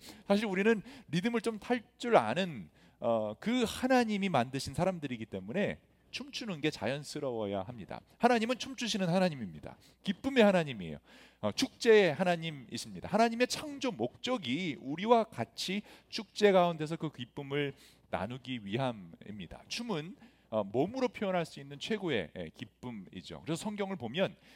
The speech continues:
예, 하나님을 향한 우리의 춤을 예배한 모습으로, 어, 설명하고요. 또 우리들의 예배가 신나고 박수를 치고, 어, 같이 춤을 출 수 있는 이유도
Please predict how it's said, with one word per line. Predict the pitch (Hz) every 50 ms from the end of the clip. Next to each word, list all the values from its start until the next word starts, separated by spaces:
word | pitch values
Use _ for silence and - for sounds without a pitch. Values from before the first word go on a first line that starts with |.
| - - _ -
예, | 101
하나님을 | 95 92 - 185 196 214 208 202 190 202 196 196 185
향한 | 185 190 185 185 170
우리의 | 143 131 120 131 151 160 165 160
춤을 | - - - - 196 180 - 202 190 151
예배한 | 113 92 101 117 135 156 185 180 175 165 170 180 165 127
모습으로, | 110 123 139 - 202 165 147 131 113 98 - -
어, | - 98 92
설명하고요. | - 127 131 117 113 104 98 104 101 - 90 82 80 101 139 -
또 | - 160 139
우리들의 | 143 160 143 160 165 156
예배가 | 123 117 120 117 135 139 156 160
신나고 | - - - - 254 269 247 208 170 143 139 156
박수를 | - 123 107 - - - 151 151 143
치고, | - - 131 - - 160 170 180 - - - - _
어, | - 107
같이 | - - 202 - - 160
춤을 | - - 175 170 165
출 | - - 143
수 | - -
있는 | 147 135 131 127 127
이유도 | 117 101 104 104 - - 165 156 113